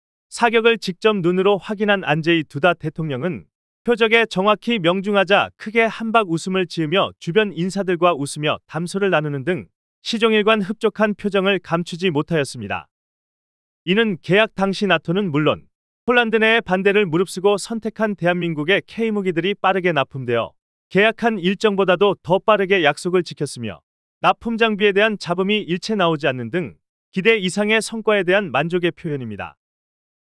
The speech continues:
또한 납품된 장비들이 전방 지역에 신속히 배치되었고 현대로템과 하나의 직원들이 수개월간 정비와 장비 운영 교육을 수행하여 이제 현지 폴란드 병사들이 직접 장비를 운영할 수준에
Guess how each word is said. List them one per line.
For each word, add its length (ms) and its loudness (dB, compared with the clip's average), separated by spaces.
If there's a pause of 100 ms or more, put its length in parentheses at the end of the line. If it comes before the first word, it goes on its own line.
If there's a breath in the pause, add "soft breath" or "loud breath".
(220)
또한 260 2
납품된 540 0
장비들이 640 -2
전방 420 0
지역에 360 2
신속히 540 -6
배치되었고 760 -6 (380)
현대로템과 760 2
하나의 400 0
직원들이 560 -2
수개월간 680 0
정비와 600 0
장비 340 -4
운영 240 -2
교육을 400 0
수행하여 520 -6 (380)
이제 300 2
현지 340 -2
폴란드 460 0
병사들이 720 -2
직접 360 -2
장비를 440 0
운영할 420 0
수준에 400 -4